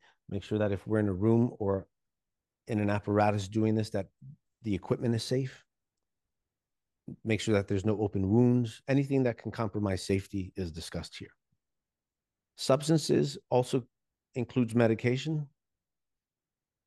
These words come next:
alcohol, plant-based medicine, anything that you're, that you're putting into your body that can alter what your body's experiencing,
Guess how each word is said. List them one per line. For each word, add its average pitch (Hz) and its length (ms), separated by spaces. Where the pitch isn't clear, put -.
alcohol, 131 640
plant-based 120 400
medicine, 120 560
anything 151 460
that 127 180
you're, 120 160
that 110 160
you're 104 80
putting 113 260
into 107 240
your 107 100
body 107 300
that 104 200
can 95 180
alter 107 440
what 107 200
your 104 80
body's 90 360
experiencing, 95 760